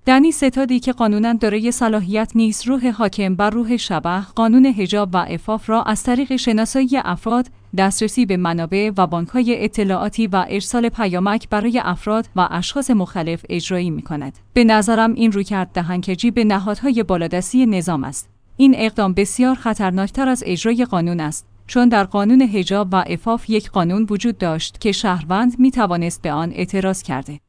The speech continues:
و راهکاری برای توقف آن در نظر گرفته شده بود. امروز اما با ستادی مواجهیم که از صلاحیت‌های ذاتی خود در مادهٔ شانزده قانون حمایت از آمران به معروف و ناهیان از منکر عدول کرده و تصور می‌کند می‌تواند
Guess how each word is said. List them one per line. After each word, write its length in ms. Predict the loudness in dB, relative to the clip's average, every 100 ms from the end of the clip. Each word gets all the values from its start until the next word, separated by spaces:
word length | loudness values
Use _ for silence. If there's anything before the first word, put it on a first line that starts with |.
| _
و 120 | 2 4
راهکاری 440 | 4 2 2 2
برای 360 | 2 0 0 0
توقف 480 | 2 2 0 -2
آن 220 | 0 0 0
در 200 | 0 -2
نظر 280 | -2 -4
گرفته 360 | -4 -6 -6 -6
شده 280 | -6 -6 -8
بود. 180 | -10 -16 _
امروز 420 | 0 2 2 -2 0
اما 260 | 4 6
با 140 | 6 2
ستادی 440 | 2 2 2 4
مواجهیم 600 | 4 2 0 0 0 0 -2 -4
که 120 | 0
از 120 | 0
صلاحیت‌های 800 | 2 2 2 0 0 0 0 2
ذاتی 380 | 0 -2 -2 -4
خود 220 | 0 0
در 140 | 2
مادهٔ 440 | 2 2 0 0 2
شانزده 440 | 2 2 2 -2
قانون 400 | -2 2 6 6
حمایت 480 | 6 4 4 2 2
از 140 | 0
آمران 500 | 0 -2 0 2 2 0 -2
به 80 | 0
معروف 440 | 2 0 -2 -4 2
و 100 | 4
ناهیان 460 | 4 4 2 4 4
از 260 | 2 0
منکر 360 | 0 0 -2 -2
عدول 320 | -2 -2 -2
کرده 380 | 0 0 2 0
و 80 | -2
تصور 540 | -2 -4 -2 -2 -2
می‌کند 460 | -4 -4 -2 0 4
می‌تواند 560 | 4 4 0 -2 -6